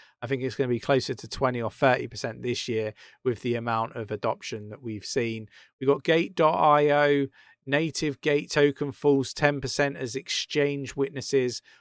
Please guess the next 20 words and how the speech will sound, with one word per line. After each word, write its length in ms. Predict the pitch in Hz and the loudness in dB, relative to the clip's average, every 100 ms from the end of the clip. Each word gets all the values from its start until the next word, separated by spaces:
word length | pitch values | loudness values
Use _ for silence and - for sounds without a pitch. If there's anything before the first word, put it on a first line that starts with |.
| _ | _
one 180 | 139 143 | 2 2
hundred 400 | - 156 135 139 | 2 0 4 2
and 100 | 131 | 2
forty-eight 540 | - 143 156 139 135 | 0 0 2 2 2
million 460 | 139 135 127 123 120 _ _ _ _ 143 | 0 -2 -2 -4 -6 _ _ _ _ 2
dollars 380 | 131 127 117 | 4 4 2
worth 280 | 131 120 110 | 0 2 0
of 140 | 117 - - | -4 -8 2
outflows. 760 | 143 156 - 135 123 117 117 - - - - _ 135 | 4 4 2 2 2 2 -2 -8 -12 -20 -20 _ 0
Um, 440 | 135 131 120 143 - | 2 2 -4 -12 -6
you 80 | 143 | -2
know, 80 | 139 | 0
really 340 | 165 170 165 | 0 0 -2
interesting 480 | 139 151 139 147 131 | -4 -6 -6 -8 -10
stuff. 400 | - 151 135 - | 0 2 2 0
The 100 | 123 | -8
C 360 | - 151 147 | -4 -2 0
E 40 | 143 | 2
O 220 | 143 139 | 4 2
is 320 | 139 139 117 | 0 -6 -8